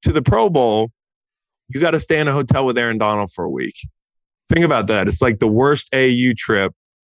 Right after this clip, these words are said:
of all time. And there's the biggest, baddest kid that you pissed off last season, and now you're on his team. Uh-uh, dude. Sixty-two is never going to a Pro Bowl.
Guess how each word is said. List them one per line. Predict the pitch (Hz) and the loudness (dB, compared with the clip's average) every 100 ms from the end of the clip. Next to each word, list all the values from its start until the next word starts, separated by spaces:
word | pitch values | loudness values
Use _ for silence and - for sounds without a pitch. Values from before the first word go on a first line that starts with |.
| - | -8
of | 107 | -2
all | 120 120 | 0 0
time. | 117 120 117 110 110 | 0 0 2 0 -2
And | 107 | -4
there's | 107 98 | -4 -4
the | 98 | -8
biggest, | 90 123 127 127 - | -2 0 0 -2 -2
baddest | 117 117 110 - | -2 -2 -4 -2
kid | 139 117 | -2 0
that | 107 | -4
you | 110 | -6
pissed | - 143 - 139 | -4 -4 -2 0
off | 139 123 110 - _ _ _ - | 2 2 -2 -6 _ _ _ -4
last | 123 131 127 | -2 -2 -4
season, | 156 151 131 123 | -2 -2 0 -2
and | 113 | -2
now | 123 131 | 0 0
you're | 131 127 | 0 0
on | 123 123 | -2 -2
his | 127 107 | -4 -2
team. | - 131 170 196 202 _ _ _ _ - - - | -2 0 0 -2 -6 _ _ _ _ -20 -8 -4
Uh-uh, | 131 135 120 107 | -2 0 0 2
dude. | 113 107 98 | 0 0 -2
Sixty-two | 143 117 117 135 | -4 -4 -2 0
is | 113 | 0
never | 117 107 | 0 0
going | 107 98 | 0 -2
to | |
a | 90 | -2
Pro | 104 95 | 0 0
Bowl. | 90 82 | 0 -4